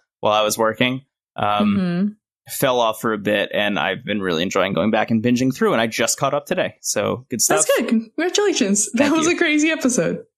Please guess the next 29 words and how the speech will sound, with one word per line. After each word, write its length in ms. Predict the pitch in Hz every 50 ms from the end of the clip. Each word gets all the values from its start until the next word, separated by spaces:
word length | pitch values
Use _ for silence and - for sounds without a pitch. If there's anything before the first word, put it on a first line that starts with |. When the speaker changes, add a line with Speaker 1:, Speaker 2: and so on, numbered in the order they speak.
| - - 76 - - _ _ _ _ _ _ -
Speaker 2:
Yeah, 340 | 220 226 220 208 190 175 -
I'm 120 | - 226 247
just 140 | 277 285 -
gonna 180 | 320 285 269
be 220 | 208 214 214 208 196
really 240 | 175 175 175 165
quick. 360 | 165 - 175 160 160 - - -
Most 180 | 220 240 262 262
of 60 | 277
the 120 | 269 254 254
podcasts 440 | 226 214 214 226 208 202 196 -
that 260 | 202 190 185 185 - -
I 280 | 185 180 180 180 180
would, 200 | 180 175 180 180 - - 208 - -
actually, 260 | 226 226 - 262 214
both, 320 | 185 202 208 220 214 - - _ _ -
two 180 | - 269 302
podcasts 380 | 254 277 254 240 240 247 226 -
that 80 | 233 202
I 20 |
wanna 180 | 196 196 190 185
recommend 440 | 185 185 - 180 185 175 175 - -
aren't 260 | 175 180 196 202 -
on 260 | 180 180 180 190 208 -
iTunes. 440 | 175 185 196 196 - 269 277 269 247
I 40 | -
just 220 | 190 202 202 -
checked. 440 | - 196 196 302 302 - - - - _ _ _ _ -
Speaker 1:
Whoa. 420 | 127 143 165 156 117 95 - -